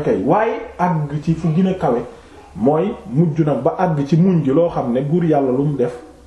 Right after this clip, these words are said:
da lay mujj neex. Wa raddini rabbi bil, wa raddini bil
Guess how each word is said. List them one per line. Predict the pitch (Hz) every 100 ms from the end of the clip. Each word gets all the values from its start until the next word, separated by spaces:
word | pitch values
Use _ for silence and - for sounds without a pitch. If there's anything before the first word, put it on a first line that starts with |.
| - - - - _ - - - _ _ - -
da | 101 123
lay | 147
mujj | 269 113 104
neex. | 92 - - - - - - 254 - 247 247 _ - 247 - - 311 330 370 330 - - - - - 285 294 285 285 285 285 277 - - - - - - - - - -
Wa | 117 135
raddini | 156 160 147 143 139 135
rabbi | 139 135 127
bil, | 123 131 143 - - -
wa | - - 123 139 143
raddini | 147 127 123 120 120 165 170
bil | 113 160